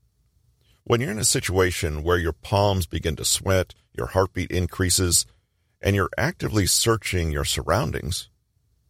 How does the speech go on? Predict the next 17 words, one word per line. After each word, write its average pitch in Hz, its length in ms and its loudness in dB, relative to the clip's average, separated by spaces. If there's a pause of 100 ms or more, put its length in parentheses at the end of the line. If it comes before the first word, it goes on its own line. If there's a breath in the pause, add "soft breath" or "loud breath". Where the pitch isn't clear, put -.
(160)
your 113 120 4
body 107 400 0
will 90 320 0
do 139 260 0
these 80 240 0
physical 78 380 0
things 69 340 -2
without 107 240 0
much 82 260 -2
thought. - 380 -2 (680)
They 78 260 2
are 69 220 0
reactive, 87 600 -2 (300 soft breath)
but 104 120 4
your 90 140 2
mind 104 560 -2 (100)
will 104 460 2